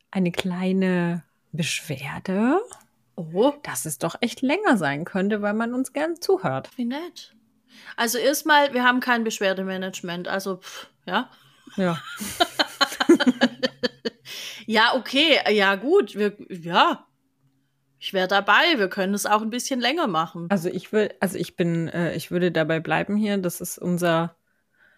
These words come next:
Speaker 1: äh, unser, unser Wohnzimmer, unsere Spielwiese, wir entscheiden vielleicht
Speaker 2: So.
Speaker 1: einfach spontan.
Speaker 2: Ja.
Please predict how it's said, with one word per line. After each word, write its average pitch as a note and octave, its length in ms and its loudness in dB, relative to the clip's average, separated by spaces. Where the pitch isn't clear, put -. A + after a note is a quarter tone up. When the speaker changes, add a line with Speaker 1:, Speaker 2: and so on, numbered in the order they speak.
Speaker 1:
äh, E3 300 4
unser, E3 580 0
unser F3+ 260 0
Wohnzimmer, G3 380 0
unsere G3+ 220 0
Spielwiese, A3+ 580 2
wir F#3 140 2
entscheiden F#3 500 2
vielleicht G3 260 0
Speaker 2:
So. F#3 60 0
Speaker 1:
einfach G3 200 2
spontan. F3 720 -2
Speaker 2:
Ja. F#3+ 400 0